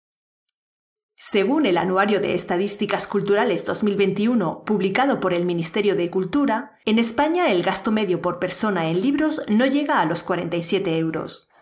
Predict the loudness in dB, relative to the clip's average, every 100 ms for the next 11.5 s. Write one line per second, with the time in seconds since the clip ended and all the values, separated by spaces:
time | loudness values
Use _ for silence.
0 | _ _ -2 0 0 2 2 2 0 0
1 | 0 0 0 2 2 2 2 0 -2 -4
2 | -6 -4 -2 -4 -4 -4 -4 -4 -4 -2
3 | -2 -2 -6 -6 -10 -14 _ _ _ _
4 | _ _ _ _ _ _ 0 2 2 0
5 | 0 0 0 -2 0 -2 -4 -6 -4 -4
6 | -4 -2 -2 -2 0 0 0 0 0 0
7 | -2 -4 -4 -2 0 -2 -2 -2 -2 -2
8 | -2 -4 -4 -2 -2 -4 -4 -4 -2 0
9 | 0 -2 -4 -6 -8 -4 0 0 0 -2
10 | 0 0 -2 -4 -6 -4 -2 -2 -2 -2
11 | 0 0 0 -4 -6